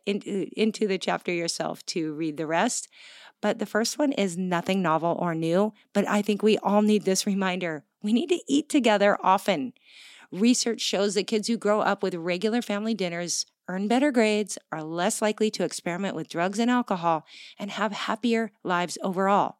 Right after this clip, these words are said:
It's true. Research shows that. Now, it's hard to imagine so many benefits just from the simple act of eating meals together, but of course, it's much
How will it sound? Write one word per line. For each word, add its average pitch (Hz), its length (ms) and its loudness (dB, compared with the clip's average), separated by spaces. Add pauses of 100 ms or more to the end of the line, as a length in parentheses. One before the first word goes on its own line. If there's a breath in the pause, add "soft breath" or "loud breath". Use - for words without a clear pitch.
It's - 160 -4
true. 185 260 0
Research 214 680 2
shows 196 340 -4
that. - 300 -6 (640 loud breath)
Now, 190 160 0
it's 190 140 -2
hard 220 360 0
to 220 80 2
imagine 180 460 0
so 226 240 0
many 247 260 4
benefits 185 560 -2
just 226 300 -4
from 247 100 -4
the 226 100 -2
simple 185 380 -2
act 165 260 -6
of 165 80 -8
eating 170 380 -8
meals 165 260 -4
together, 190 400 0
but 202 180 -6
of 208 120 -8
course, 196 320 -8
it's - 220 -8
much 175 400 -4